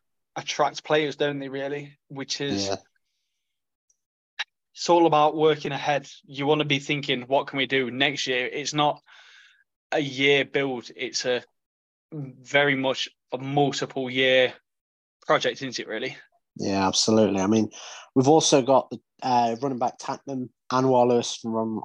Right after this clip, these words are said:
Speaker 2: Wiggins. They're both juniors this year. Uh, and then the defense ends, Chris Hardy and J-Rock Swain.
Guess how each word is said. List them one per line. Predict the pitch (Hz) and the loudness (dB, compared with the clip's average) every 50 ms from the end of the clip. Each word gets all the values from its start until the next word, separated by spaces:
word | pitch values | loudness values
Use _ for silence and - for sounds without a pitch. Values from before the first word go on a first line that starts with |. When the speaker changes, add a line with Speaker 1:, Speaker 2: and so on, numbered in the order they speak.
| - - | -2 2
Speaker 2:
Wiggins. | 117 131 127 127 135 127 113 - | 4 4 6 6 6 4 4 4
They're | 117 113 | 4 4
both | - 113 104 101 - - | 4 4 2 0 -2 -4
juniors | - - 139 143 139 143 139 135 120 - | 2 4 6 6 8 6 6 4 4 2
this | - 127 - - - | -2 -2 -4 0 2
year. | 131 127 123 123 123 120 - _ _ _ _ _ _ _ _ _ | 4 4 6 4 4 2 -2 _ _ _ _ _ _ _ _ _
Uh, | - 117 117 113 113 110 107 - | 2 4 4 4 4 2 0 -2
and | 113 113 | -8 -10
then | 120 117 117 | -10 -10 -10
the | 117 | -12
defense | - - - 131 - - - - - | -12 -6 -4 -4 -4 -4 -6 -8 -8
ends, | 104 101 101 95 - - - | -6 -6 -6 -6 -6 -6 -4
Chris | - 127 - | -4 -4 0
Hardy | - 120 113 110 110 110 110 107 | 2 4 4 4 4 2 0 -2
and | 104 104 - | -4 -4 -4
J-Rock | - 113 110 104 104 - - | 0 0 0 0 0 -4 -4
Swain. | - - - 127 120 117 113 113 107 | -6 -2 2 4 4 4 4 2 0